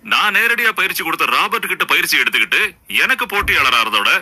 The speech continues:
நேரடி பயிற்சி கொடுத்த ராபர்ட்டுக்கும் போட்டி ஆயிடுவா. இந்த போட்டி மேலும் மேலும் பெருகிக்கிட்டே போகும். நான் கொடுத்த பயிற்சி மூலமா சங்கிலி தொடர் மாதிரி எனக்கே போட்டியாளர்களை நானே உருவாக்கிக்கிறது நல்லதா? இந்த லீவரேஜை நாம இன்னொரு கோணத்துல அணுகுவோம். இந்த அணுகுமுறைக்கு ஈடு இணையே கிடையாது.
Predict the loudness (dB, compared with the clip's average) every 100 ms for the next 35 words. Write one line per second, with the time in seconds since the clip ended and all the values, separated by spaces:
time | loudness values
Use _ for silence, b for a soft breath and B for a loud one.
0 | 0 0 2 0 -2 -2 -6 -4 0 0
1 | 0 -2 -4 -2 -2 0 0 -2 -4 b
2 | b _ _ _ _ -2 -2 0 -2 2
3 | 0 2 0 0 0 0 0 2 2 0
4 | -2 -6 -8 -18 -20 -20 -4 0 0 -2
5 | -6 -2 -2 0 0 0 -2 0 0 0
6 | -2 B B -2 0 0 0 0 2 0
7 | 0 0 0 -2 -2 -2 0 0 2 2
8 | 2 0 0 0 0 -2 -2 -2 -2 -2
9 | -2 0 0 0 -2 -4 _ _ _ _
10 | _ _ _ -2 -2 0 0 0 0 -2
11 | 0 0 0 -2 0 0 0 -2 -2 0
12 | 0 0 -2 -6 -14 _ _ _ _ -2
13 | -2 0 2 2 2 -2 0 0 0 0
14 | 2 2 2 2 0 0 0 0 -2